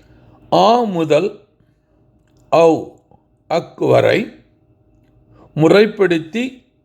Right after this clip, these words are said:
அதில் கவிதையை கொண்டு வந்திருக்கிறேன். அது இதனுடைய சிறப்பாகும். நான் இப்பொழுது கவிதையை படிக்கிறேன். அப்பா எனக்கு உயிர் கொடுத்தார்.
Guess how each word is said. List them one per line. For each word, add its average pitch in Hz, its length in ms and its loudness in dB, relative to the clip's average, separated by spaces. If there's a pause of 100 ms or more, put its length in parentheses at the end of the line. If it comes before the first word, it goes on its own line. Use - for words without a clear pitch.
(120)
அதில் 185 420 -2
கவிதையை 160 520 2
கொண்டு 135 240 -6
வந்திருக்கிறேன். 117 760 -6 (1200)
அது 135 280 0
இதனுடைய 127 400 0
சிறப்பாகும். 101 720 -4 (2500)
நான் 131 180 0
இப்பொழுது 123 680 0 (680)
கவிதையை 123 380 0
படிக்கிறேன். 101 600 -10 (1700)
அப்பா 156 800 -2 (920)
எனக்கு 170 640 0
உயிர் 156 260 4
கொடுத்தார். - 840 -6